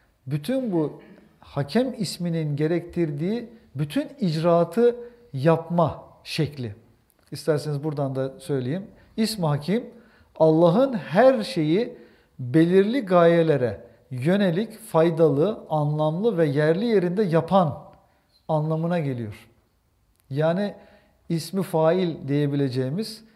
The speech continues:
bizim, e, Türkçe'de özne diyoruz ya, fiili yerine getiren. Cenab-ı Allah anlamında. Yalnız her bir sayfası değil, belki her bir satırı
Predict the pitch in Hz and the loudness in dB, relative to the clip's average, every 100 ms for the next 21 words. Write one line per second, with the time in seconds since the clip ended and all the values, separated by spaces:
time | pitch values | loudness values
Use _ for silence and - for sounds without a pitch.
0 | _ _ _ _ _ _ _ - 135 151 | _ _ _ _ _ _ _ -10 -6 -4
1 | 180 - - 165 139 131 - 160 - 143 | -4 -8 -16 -8 -4 -4 -4 -6 -2 -2
2 | 185 160 143 143 147 156 208 214 135 110 | -2 0 0 0 -2 -2 -4 -6 -8 -8
3 | 101 _ _ _ _ _ - 147 156 175 | -12 _ _ _ _ _ -4 -2 0 0
4 | 147 143 143 127 117 104 - _ _ _ | 0 0 -4 -6 -8 -12 -16 _ _ _
5 | _ _ - - _ 127 147 156 151 147 | _ _ -20 -20 _ -4 0 2 4 4
6 | 139 160 147 143 131 123 120 117 104 _ | 2 2 -2 -4 -4 -6 -6 -10 -14 _
7 | _ _ - - _ _ - 127 240 320 | _ _ -20 -20 _ _ -2 6 8 8
8 | 277 180 - - - _ - 165 165 202 | 6 2 0 -6 -18 _ 0 2 2 2
9 | 302 - 202 190 160 220 170 180 190 104 | 2 4 2 2 0 0 2 4 2 -2
10 | - - _ _ - 120 180 254 - 196 | -12 -20 _ _ -6 6 8 8 6 2
11 | 175 - - - _ - 165 180 165 294 | 2 0 -16 -20 _ -2 4 4 6 6
12 | 294 220 - 139 | 6 0 0 -4